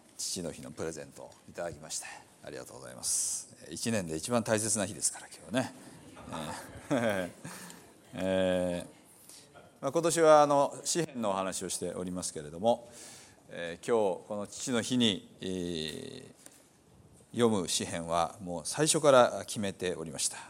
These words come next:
この詩編の九十編を、えー、父の日には読もうと、おー、決めておりました。えー、まあ、私たちの、まあ、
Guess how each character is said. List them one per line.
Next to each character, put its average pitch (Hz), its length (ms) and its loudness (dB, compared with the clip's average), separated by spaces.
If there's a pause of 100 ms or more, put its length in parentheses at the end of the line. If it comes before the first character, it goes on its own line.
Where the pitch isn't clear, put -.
(520)
こ 71 100 -14
の 73 60 -12
詩 - 140 -6
編 82 140 -4
の 80 80 -12
九 123 240 0
十 117 120 -2 (140)
編 78 220 -2
を、 95 240 0 (540)
え - 60 -12
ー、 76 40 -10 (2250)
父 - 240 -10
の 82 120 -6
日 90 100 -8
に 90 120 -4
は 78 60 -4
読 95 200 -4
も 113 160 2
う - 40 -2
と、 - 180 -6 (220)
お 71 600 -10 (160)
ー、 - 0 -
決 - 120 -16
め 80 120 -8
て 76 340 -6
お 78 80 -6
り 78 80 -10
ま 78 80 -10
し - 100 -6
た。 67 140 -4 (1000)
え - 500 -10 (1500)
ー、 - 60 -16 (240)
ま 92 80 -2
あ、 92 40 2
私 107 200 4
た 104 100 2
ち 90 120 -6
の、 80 200 -2 (240)
ま 82 120 -4
あ、 71 100 -6